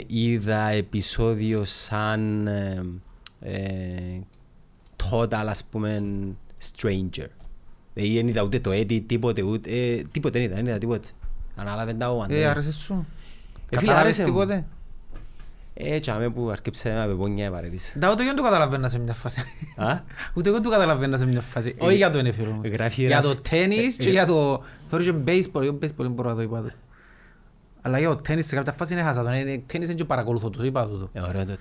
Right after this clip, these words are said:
Speaker 1: τένις.
Speaker 2: δεν ξέρω τα βασικά, αν και είμαι ο κλασσικός Κυπρός που μάθαινε το τένις με τον Παγδατή. Είμαι
Speaker 1: Ναι.
Speaker 2: εκείνος.
Speaker 1: Ε, ο Παγδατής είναι και το Ρασίνας.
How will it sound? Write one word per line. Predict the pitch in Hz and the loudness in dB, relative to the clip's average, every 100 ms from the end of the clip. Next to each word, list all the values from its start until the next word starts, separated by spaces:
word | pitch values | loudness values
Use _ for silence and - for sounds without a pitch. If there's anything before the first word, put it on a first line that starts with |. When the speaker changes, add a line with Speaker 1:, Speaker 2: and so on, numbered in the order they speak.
| - - 95 | -12 -10 -4
Speaker 1:
τένις. | 151 | -2
Speaker 2:
δεν | 175 | -2
ξέρω | - 262 | -2 -4
τα | 240 | -2
βασικά, | 226 190 175 151 | 0 2 2 4
αν | 139 139 | 4 2
και | 135 131 120 | 0 0 0
είμαι | 117 113 - - | -4 -6 -12 -8
ο | 139 | -6
κλασσικός | 151 156 151 131 | -2 -2 -2 -4
Κυπρός | 131 127 135 135 | -4 -4 -4 -2
που | 139 | -4
μάθαινε | 143 | -2
το | 131 | -2
τένις | 123 131 127 | -4 -2 -2
με | |
τον | 135 | -2
Παγδατή. | 139 131 127 110 127 - - - - | -2 0 -2 0 -4 -6 -20 -20 -10
Είμαι | 196 208 | -2 0
Speaker 1:
Ναι. | |
Speaker 2:
εκείνος. | 220 190 160 110 - - 156 156 - - - - - | 2 2 0 -2 -8 -12 -8 -8 -8 -20 -10 -8 -6
Speaker 1:
Ε, | - 208 87 104 | -4 -6 -6 -8
ο | |
Παγδατής | 101 98 95 | -4 0 0
είναι | 107 113 | 0 0
και | |
το | 101 | -2
Ρασίνας. | 82 90 80 | -4 -6 -8